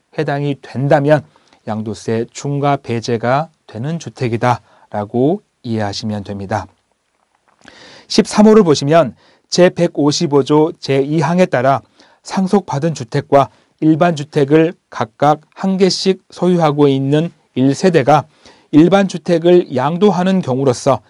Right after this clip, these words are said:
제 백오십사 조 제일 항이 적용되고 같은 항의 요건을 모두 충족하는 일반 주택이라고 되어 있습니다. 이 십삼 호도 역시 이번에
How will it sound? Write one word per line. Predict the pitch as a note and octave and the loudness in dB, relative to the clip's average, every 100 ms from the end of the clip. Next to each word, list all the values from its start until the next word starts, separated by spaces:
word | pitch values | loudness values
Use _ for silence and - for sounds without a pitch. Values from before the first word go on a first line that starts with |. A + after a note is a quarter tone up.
| _ _ _ | _ _ _
제 | - D3 D3+ D3+ | 0 2 2 -2
백오십사 | C#3+ D3 D3+ A#2+ B2+ B2+ - A#2 | -6 -6 -4 -6 -6 -6 -4 0
조 | C3+ C#3 - _ _ _ _ | 4 2 0 _ _ _ _
제일 | - C3 C#3 E3 D3+ E3+ | -4 0 0 2 2 2
항이 | D3+ E3+ E3+ | 2 -2 -2
적용되고 | C3+ D3 D3+ B2 C3+ C3 _ _ _ | -2 -2 -2 0 2 0 _ _ _
같은 | - D3 F#3+ E3 | -6 -4 -2 -2
항의 | E3 E3+ C3 | 0 -2 -2
요건을 | A2+ - A#2+ C#3 F3+ - | -4 -2 0 0 -2 -6
모두 | - C#3+ D#3+ D#3+ F3 | -2 4 4 6 2
충족하는 | E3 D#3+ C#3+ D3 - C3 C#3 F#3 G#3+ _ - | 2 -8 -4 -4 -2 -4 0 -2 -4 _ -4
일반 | D3+ D#3+ E3 E3+ D#3 | 0 2 2 0 -2
주택이라고 | - _ C#3+ C#3 _ _ _ - A#2 A2+ A2 D#3+ A#3 _ - | -10 _ -2 -2 _ _ _ -6 -2 -2 0 0 0 _ -14
되어 | A#2 | -10
있습니다. | G2 F#2 G2+ G2 G2+ _ - - - | -10 -12 -10 -10 -12 _ -20 -20 -4
이 | D3+ | -2
십삼 | D3 G3+ - - G#3 | 0 0 0 0 2
호도 | F3+ F#3 - _ _ | 4 2 0 _ _
역시 | A#2 G#2+ - C#3+ - | -10 -8 -4 -6 -6
이번에 | A#2 G#2+ A#2 A#2 A#2+ | -10 -8 -6 -4 -6